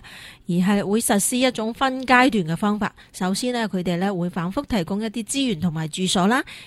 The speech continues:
然後營地入邊拒絕服務嘅人就會被清除啦。咁啊，最後呢，無家可歸嘅人可能會被傳喚或者係逮捕嘅。咁睇嚟，即係話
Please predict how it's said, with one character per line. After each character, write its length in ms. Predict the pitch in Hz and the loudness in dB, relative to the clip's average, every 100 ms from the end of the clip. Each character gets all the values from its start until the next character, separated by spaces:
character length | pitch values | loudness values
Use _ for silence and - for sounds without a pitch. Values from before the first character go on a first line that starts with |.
| - | -6
然 260 | 180 175 | -2 -2
後 260 | 185 196 185 | 0 0 -2
營 300 | 170 160 170 | -4 -6 -4
地 180 | 180 180 | -4 -2
入 60 | 180 170 | -2 -2
邊 180 | 180 175 | -4 -4
拒 400 | - 180 202 220 | 2 2 4 2
絕 20 | |
服 120 | 180 | 2
務 280 | 202 175 165 | 0 2 0
嘅 120 | 180 | 0
人 180 | 185 151 - _ - | 0 -2 -8 _ -10
就 180 | - 156 | -4 -2
會 140 | 139 | -2
被 160 | 160 160 | -2 -4
清 240 | 160 196 | -4 -4
除 100 | 190 | -2
啦。 200 | 185 139 - - - - | -2 -2 -6 -10 -18 -10
咁 80 | 269 | -4
啊， 60 | 277 | 0
最 160 | 262 | 2
後 180 | 247 226 | 2 0
呢， 80 | 240 220 | 0 -2
無 120 | 147 | -4
家 180 | 208 214 | -2 -2
可 60 | |
歸 240 | 170 196 190 | 0 0 0
嘅 100 | 170 | -2
人 180 | 147 156 | -2 -2
可 120 | 170 | -2
能 180 | 185 139 | -4 -4
會 160 | 160 170 | -4 -2
被 200 | 165 165 | -2 -2
傳 280 | - 170 139 | -4 -4 -4
喚 180 | 151 147 | -6 -4
或 140 | 147 | -6
者 100 | 143 | -4
係 180 | 170 175 | -4 -4
逮 300 | 147 131 - | -8 -10 -10
捕 320 | 175 139 - - | -8 -8 -8 -8
嘅。 120 | 160 - - - - - | -10 -12 -20 -20 -20 -16
咁 360 | - 190 220 233 | -10 -8 -8 -8
睇 180 | 202 226 | -4 -2
嚟， 200 | 202 165 | -2 -4
即 100 | 196 | -2
係 180 | 208 180 | -2 0
話 200 | 170 165 | 0 -2